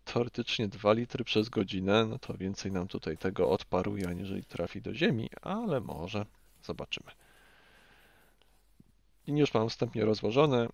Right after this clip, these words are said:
i je przebijamy szpilkami. To mam trochę zagłoskę, czy te szpilki w-, zapinać w tym miejscu, gdzie jest po prostu miękki wąż, czy może lepiej byłoby to jednak zapinać tam, gdzie są te zgrubienia,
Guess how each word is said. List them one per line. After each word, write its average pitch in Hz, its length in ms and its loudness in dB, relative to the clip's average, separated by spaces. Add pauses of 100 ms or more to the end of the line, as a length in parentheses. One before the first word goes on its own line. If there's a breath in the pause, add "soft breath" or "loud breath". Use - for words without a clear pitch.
i 247 180 -2
je 151 120 2
przebijamy 98 460 0
szpilkami. 117 560 -2 (200)
To - 100 -6
mam 143 140 -2
trochę 110 220 -2
zagłoskę, 107 520 0
czy - 180 -6 (320)
te 95 140 0
szpilki - 380 -6
w-, - 160 -20 (340)
zapinać 95 540 -2
w - 60 -10
tym 120 220 -2
miejscu, 101 400 -4
gdzie 58 460 -8 (160)
jest - 200 -10
po - 40 -20
prostu - 280 -8
miękki 143 420 -2
wąż, 104 360 2
czy 240 160 -4
może 143 320 -2
lepiej - 300 -8
byłoby 98 600 -6
to 117 140 -6
jednak 110 400 -6
zapinać 107 520 -2
tam, 170 140 -2
gdzie 147 140 -4
są 160 160 0
te 151 140 2
zgrubienia, 120 560 2